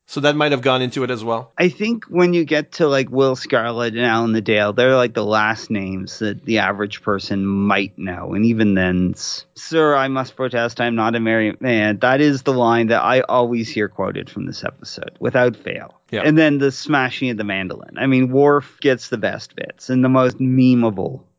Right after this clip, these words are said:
Speaker 2: bits of it.
Speaker 1: <laughs> Yeah. Yeah. That's, here's my big question then at the end of all this. Because Data as Sherlock Holmes made sense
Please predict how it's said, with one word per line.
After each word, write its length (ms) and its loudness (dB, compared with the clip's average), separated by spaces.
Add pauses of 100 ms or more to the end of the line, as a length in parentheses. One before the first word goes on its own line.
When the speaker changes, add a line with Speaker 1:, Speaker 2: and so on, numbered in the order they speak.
(140)
Speaker 2:
bits 320 -2
of 140 -6
it. 920 -6
Speaker 1:
<laughs> 100 -16
Yeah. 280 -6 (520)
Yeah. 240 -2 (100)
That's, 240 0 (140)
here's 340 2
my 160 2
big 220 2
question 640 -2
then 180 0
at 120 -2
the 160 -2
end 240 0
of 80 -2
all 220 0
this. 460 -16 (300)
Because 320 0
Data 520 0
as 120 -2
Sherlock 340 0
Holmes 420 -4
made 240 -2
sense 600 -4